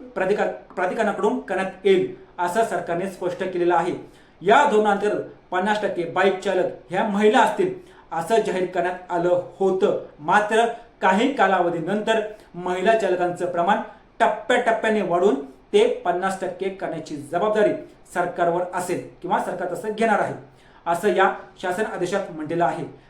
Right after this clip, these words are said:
या धोरणाअंतर्गत सेवा देणाऱ्या वाहनांना जीपीएस लावणं, तसंच संकटकालीन संपर्क सुविधा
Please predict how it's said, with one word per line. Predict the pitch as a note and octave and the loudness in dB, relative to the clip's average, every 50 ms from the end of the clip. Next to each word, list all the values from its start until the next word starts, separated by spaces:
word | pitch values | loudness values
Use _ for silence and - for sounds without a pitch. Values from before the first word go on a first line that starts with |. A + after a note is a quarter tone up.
| _ - | _ -8
या | C#3+ D#3+ G3 A#3 C#4 | 0 4 4 4 6
धोरणाअंतर्गत | - A#3+ - A#3+ A#3+ G#3 F3+ - - G3+ F3+ G3 F3 F3 - - - - - - - | 4 4 2 2 2 0 0 -2 -4 -4 -2 -2 -2 -2 -4 -8 -16 -20 -20 -8 -4
सेवा | F#3+ G3 G3+ G#3+ G#3+ | 0 2 4 4 4
देणाऱ्या | G3+ F#3 F3+ F#3 F#3 E3+ | 4 2 0 0 0 -2
वाहनांना | D3 C#3 C#3+ D3+ F3 F#3+ G#3 G#3 G#3+ A3 A3 - - - - - _ - C#3 | -2 -2 -4 -4 -2 -2 0 2 2 2 2 0 -2 -8 -18 -20 _ -16 -2
जीपीएस | C3+ G3+ F#3+ - A#3 A#3 A#3 A3+ A#3 | 2 2 2 4 4 4 4 4 4
लावणं, | A#3 G#3+ G#3+ G#3 G#3 G#3+ G#3 - - - - _ _ _ _ _ - | 4 2 4 2 2 0 -2 -4 -8 -14 -20 _ _ _ _ _ -10
तसंच | F#3+ F3+ G#3+ G#3+ G#3+ G#3 G#3 - - - _ _ - - | -4 0 2 2 2 2 -2 -8 -16 -20 _ _ -8 -4
संकटकालीन | G3+ G3 - G#3+ A3 - G#3+ G3 G3 G3+ F#3+ | -4 -2 0 -2 -2 0 0 0 0 0 -2
संपर्क | - - F#3+ F3 E3+ - - - - G#3 | -4 -6 -4 -4 -4 -4 -4 -4 -2 -2
सुविधा | F3 - - F#3 F3+ G3+ F#3+ G#3 G#3 G3+ | -2 -2 0 2 4 4 6 6 4 4